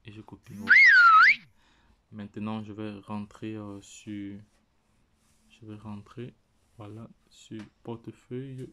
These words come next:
Je vais cliquer là. Je vais faire une, une capture d'écran pour aller partager cela à l'ensemble des followers, des internautes, euh, ou des, et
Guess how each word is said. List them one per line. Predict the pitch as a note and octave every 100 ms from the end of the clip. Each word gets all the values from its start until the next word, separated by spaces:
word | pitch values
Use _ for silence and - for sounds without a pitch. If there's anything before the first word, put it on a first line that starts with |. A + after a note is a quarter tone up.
| _
Je | G#2+
vais | G#2+
cliquer | G#2+ _ _ _ A#2
là. | A#2 B2+ - _ _ _ _ _ _ _ _ _ _ _ _ _ _ _ _ _
Je |
vais | A2+
faire | A2+
une, | A2 G#2+
une | A#2+
capture | G#2+ G#2 -
d'écran | G#2 - B2+ E3+ -
pour | A2+
aller | A2
partager | A2+ B2 A2+ A#2 A#2
cela | A#2 G2+ G#2 G#2+ _ _ _ _ _ _ _
à | A2 G#2
l'ensemble | G#2+ G#2 G#2 A2 G#2+ G#2 G2
des | G2 G2+ G2+ _ _ _ _ _ _ _ _
followers, | - G#2+ G#2 G#2 G#2+ G#2+
des | G2+ F#2+
internautes, | G2+ F#2+ G2 G2 G#2+ - -
euh, | G2 F#2+ F#2+ B2+ _
ou | G2 G2 G2
des, | F#2+ F#2 _ _ _ _ _ _ _ _ _ _ _
et | G#2 F#2+